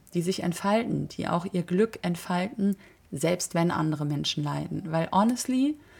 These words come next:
die Seele kann selbst entscheiden, was sie erfahren möchte aus meiner Perspektive. Ob sie leiden möchte oder ob sie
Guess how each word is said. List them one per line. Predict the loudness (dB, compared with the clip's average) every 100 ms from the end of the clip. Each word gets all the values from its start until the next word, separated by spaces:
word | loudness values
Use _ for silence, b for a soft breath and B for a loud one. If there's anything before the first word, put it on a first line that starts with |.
| B B B B B B -2
die | 2
Seele | 8 8 6
kann | 4 4
selbst | 4 2
entscheiden, | 0 0 2 2 0 -2 -2
was | -2 0
sie | -2
erfahren | -4 0 2 2
möchte | 0 -4 -4
aus | -4 0
meiner | 0 0
Perspektive. | -2 -6 -6 -10 -10 -6 -4 -4 -8
Ob | -4
sie | 0
leiden | 6 8 8
möchte | 4 0 -2 -2
oder | 2 0
ob | -2
sie | -2 0 0